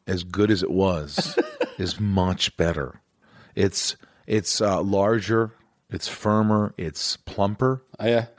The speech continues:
Speaker 1: Um, you, you're, you're working out a lot.
Speaker 2: I'm, I am. I'm working out, like, five, six days a week.
Speaker 1: How much? You're a big guy already, but how much did you weigh before Shazam?
Speaker 2: Uh,
Speaker 1: Before you got the role?
Speaker 2: Before, yeah, before I got the role, I was about two hundred pounds. I, I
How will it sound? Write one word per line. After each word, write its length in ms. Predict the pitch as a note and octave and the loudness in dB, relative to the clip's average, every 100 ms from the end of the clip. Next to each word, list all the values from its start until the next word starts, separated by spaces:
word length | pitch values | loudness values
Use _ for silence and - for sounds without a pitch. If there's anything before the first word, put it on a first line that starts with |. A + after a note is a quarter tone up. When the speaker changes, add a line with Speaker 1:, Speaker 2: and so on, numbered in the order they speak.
| _ _ | _ _
Speaker 1:
Um, 500 | G2+ G2+ G2+ G2 F#2 - _ _ _ _ | 2 4 2 0 -2 -8 _ _ _ _
you, 360 | G2 G#2 A#2 A#2 | -4 0 2 0
you're, 340 | A#2 A2 A2 G2+ | 0 2 2 2
you're 140 | G#2 | 2
working 240 | G#2 - F#2 | 2 2 0
out 140 | E2 | 0
a 40 | |
lot. 300 | C#2+ C#2 C#2 - _ _ _ | -2 -4 -8 -14 _ _ _
Speaker 2:
I'm, 300 | C3 D#3 D#3 B2+ | -2 0 0 -2
I 120 | D3+ C#3+ | 0 2
am. 240 | F3 B2+ | 2 0
I'm 100 | A#2+ | 0
working 240 | C3+ B2+ | 0 0
out, 140 | B2+ A#2 | 0 -2
like, 160 | A2 | -6
five, 260 | - C3 B2 | -4 -2 -2
six 160 | - A2 | -4 -6
days 160 | A#2+ | -6
a 60 | A2 | -4
week. 80 | G#2+ | -2
Speaker 1:
How 160 | C#3+ | 2
much? 240 | D3+ C3+ C3 | 2 0 0
You're 140 | C#3 | 0
a 40 | |
big 160 | C#3 E3+ | 2 0
guy 160 | B2+ A2 | 2 2
already, 240 | G2 F2 | 2 0
but 120 | D#2+ | -2
how 160 | E2+ C3 | -4 0
much 180 | D#3 - | 0 -2
did 160 | A2+ | -2
you 80 | G#2 | 0
weigh 160 | F#2 F#2 | 4 2
before 800 | E2+ - - - F#2+ F#2 E2+ - - | 2 -8 -6 -2 2 2 0 -6 -10
Shazam? 500 | - E2+ F#2 F2 F2+ - - | -4 -2 -2 -4 -8 -14 -8
Speaker 2:
Uh, 800 | D3+ D#3+ D#3+ D#3+ D#3 D#3 D#3 D#3 | -2 0 0 0 0 0 0 -2
Speaker 1:
Before 200 | D3+ D3 | -2 0
you 60 | A#2+ | 0
got 100 | G2+ | 0
the 80 | F#2 | 0
role? 220 | C2+ C2 | -2 -6
Speaker 2:
Before, 400 | C#3 C3+ E3+ D#3+ | -8 -4 0 0
yeah, 200 | D3+ C3+ | 0 -2
before 260 | A#2+ - E3 | -4 -6 -4
I 20 | |
got 100 | E3 | -2
the 80 | D#3 | 0
role, 180 | D3+ C#3+ | 4 4
I 40 | |
was 100 | C3+ | 2
about 120 | C3+ | 0
two 120 | - D3 | -2 -4
hundred 160 | C#3 | -4
pounds. 300 | C3 C3 B2+ | -2 -2 0
I, 140 | - C4 | 0 0
I 240 | G#3+ A#3 | 2 0